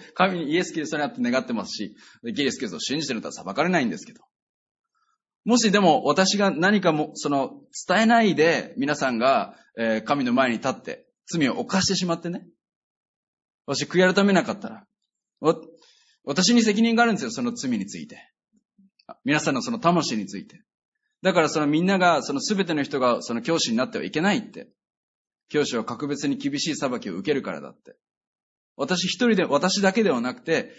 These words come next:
私が教えて、皆さんの魂のその責任も私は負うことになってるんですよ。牧師として、教師として。私は皆さんの魂のその責任を負いたくない。<laughs> だから伝えるしかないんですよ。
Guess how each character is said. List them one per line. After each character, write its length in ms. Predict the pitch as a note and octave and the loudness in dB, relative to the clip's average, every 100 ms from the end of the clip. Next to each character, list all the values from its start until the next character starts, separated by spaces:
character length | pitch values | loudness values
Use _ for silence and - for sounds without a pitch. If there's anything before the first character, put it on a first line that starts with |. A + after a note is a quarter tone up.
| _ | _
私 300 | B2 D#3+ D#3 | -6 -4 2
が 100 | F3 | 4
教 120 | D#3+ D3 F3+ | 4 2 -2
え 100 | E3+ | -4
て、 100 | D3 | -4
皆 200 | D#3 F#3+ | -2 0
さ 160 | G#3+ | 0
ん 100 | F#3+ | 0
の 140 | F#3+ F3+ | 0 0
魂 640 | E3+ E3 D#3 D3 C3 A#2 - - - | 0 0 -2 -2 -2 -4 -8 -20 -8
の 360 | D3+ E3+ B2 | -2 0 0
そ 100 | - | -4
の 80 | C3+ | -6
責 240 | A#2 C3 C#3+ | -4 -6 -6
任 80 | |
も 80 | C#3+ | -2
私 260 | B2+ B2 D3 | -4 -4 -4
は 120 | A2+ | -2
負 100 | C3 | -2
う 20 | |
こ 120 | B2+ | -2
と 100 | - | -4
に 60 | A#2 | -2
な 100 | B2 | -2
っ 80 | - | -2
て 80 | G#2 | -10
る 80 | |
ん 60 | D#2+ | -12
で 60 | - | -16
す 100 | - | -20
よ。 60 | _ _ _ - | _ _ _ -14
牧 180 | G2 | -8
師 80 | - | -8
と 80 | A2 | -6
し 80 | - | -8
て、 80 | G2 | -8
教 220 | B2+ G#2 | -6 -6
師 80 | - | -8
と 80 | |
し 100 | D2 | -16
て。 60 | - _ _ _ _ _ _ _ _ _ _ _ _ _ _ _ _ _ - | -18 _ _ _ _ _ _ _ _ _ _ _ _ _ _ _ _ _ -18
私 240 | F2+ F#2+ | -10 -4
は 80 | A2 | 0
皆 180 | A#2+ B2 | 0 0
さ 120 | B2 | 0
ん 20 | |
の 100 | A2+ | 0
魂 420 | B2+ B2+ A2+ A#2+ | 0 -2 -2 0
の 280 | A2 G#2+ G2+ | 0 0 -2
そ 100 | A2 | -4
の 240 | G#2+ G#2 | -2 -2
責 240 | G2 A2+ A#2+ | -4 -6 0
任 140 | A#2+ | 0
を 80 | G#2 | 2
負 80 | A#2 | 0
い 20 | |
た 100 | C3 | -2
く 80 | A#2+ | 0
な 140 | B2+ | 2
い。 60 | F3 | 2
<laughs> 80 | - - _ _ _ _ - - _ _ _ _ _ _ _ - - - C#3+ - _ - | -2 -20 _ _ _ _ -20 -20 _ _ _ _ _ _ _ -20 -20 -18 -18 -18 _ -16
だ 200 | - - | -6 -2
か 100 | E3 | -2
ら 80 | C3 | -2
伝 260 | - - D3 | -4 -2 0
え 20 | |
る 60 | |
し 80 | D3 | 0
か 80 | A#2+ | 0
な 100 | D#3+ | 2
い 40 | |
ん 40 | D#3 | 0
で 60 | |
す 60 | |
よ。 60 | - | -4